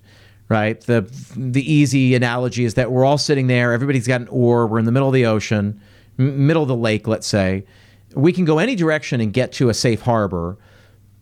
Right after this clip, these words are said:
but the leader has to stand there and say, "No, we're going there," and point in a direction and get everybody rowing in the same direction. So my question is, or I guess what I would say is that it's your place.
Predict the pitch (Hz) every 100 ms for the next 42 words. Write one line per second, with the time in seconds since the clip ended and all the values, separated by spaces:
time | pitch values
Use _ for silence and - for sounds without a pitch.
0 | _ - 123 135 170 226 170 135 110 135
1 | - 127 113 110 107 107 - 107 107 107
2 | 120 120 110 110 120 113 120 113 101 87
3 | 85 85 104 95 76 62 - _ - -
4 | 113 101 - 151 165 127 120 110 123 107
5 | 123 135 127 107 110 117 113 101 92 -
6 | 98 90 92 87 - 69 - - - -
7 | - - - 180 165 165 _ _ _ _
8 | _ _ _ _ _ _ 147 147 160 -
9 | 320 - - 147 95 110 92 92 101 -
10 | - - _ _ _ _ _ _ - 117
11 | 113 - - - 131 180 190 185 131 131
12 | 190 143 131 135 127 143 - - - 151
13 | 233 294 - 113 104 117 -